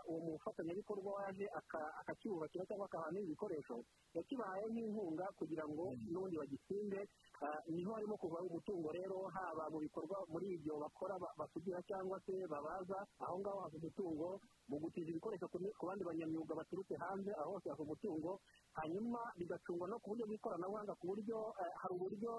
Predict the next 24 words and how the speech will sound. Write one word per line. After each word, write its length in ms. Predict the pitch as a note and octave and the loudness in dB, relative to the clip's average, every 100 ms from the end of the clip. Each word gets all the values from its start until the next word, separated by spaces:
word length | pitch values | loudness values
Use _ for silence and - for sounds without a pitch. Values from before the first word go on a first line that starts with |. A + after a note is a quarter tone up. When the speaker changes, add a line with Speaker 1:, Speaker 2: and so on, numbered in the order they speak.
| A3+ A3+ A3+ | 0 0 0
Speaker 1:
eh, 220 | F3 E3 | 0 0
uwo 140 | E3+ E3+ | 0 0
mufatanyabikorwa 720 | - G3+ E3 G#3 A3 G3+ G#3+ | 0 0 0 -2 -2 0 0
yashyizeho, 460 | G3+ A3 G#3+ G3+ G#3 - - - - | 0 -2 0 0 -2 -6 -18 -20 -12
ah, 100 | D#3 | -10
ku 140 | D3+ F3+ | -4 -2
buryo 280 | G3+ G#3+ A3+ G#3 G#3+ | 0 0 0 -2 -2
muri 320 | G3 G3+ A3 | 0 0 0
mudasobwa 640 | G#3+ G3 G#3 G#3+ G3 G3+ G3+ - | 0 -2 0 -2 0 -2 -2 -2
wandika 580 | D3+ E3 F3 G#3 - G#3 | 0 0 0 -2 0 -2
igikoresho 560 | E3 D#3 - G#3 E3+ D#3 | -2 -2 -2 -2 0 -2
gitijwe, 580 | D3+ - F#3+ G#3 F#3+ G3+ G#3 | -4 -4 -2 -2 0 -2 0
ukinjiye, 720 | D#3+ - F#3+ G3 E3+ D#3+ F#3 | -2 -2 -2 0 0 0 0
n'amafaranga 560 | G3 G3 E3+ D#3 D3+ D3 | 0 -2 -2 -2 -2 -2
ugomba 240 | D3 E3+ - | -2 -2 -2
kwishyurwa, 460 | D#3 C#3+ C#3 F3+ - - - | -2 -2 -2 -2 -4 -20 -6
ku 20 | F3 | -2
buryo 160 | G3 B3 | 0 0
bifasha 240 | G#3+ G#3 | 0 -2
no 100 | A3 | 0
mu 60 | G3+ E3 | -2 0
micungirwe, 400 | G#3+ G#3+ D3+ G3+ | 0 0 0 0
kuko 320 | G3+ G3 G3 - - - | -2 -2 -4 -8 -20 -6
ntabwo 280 | E3 E3 | -2 0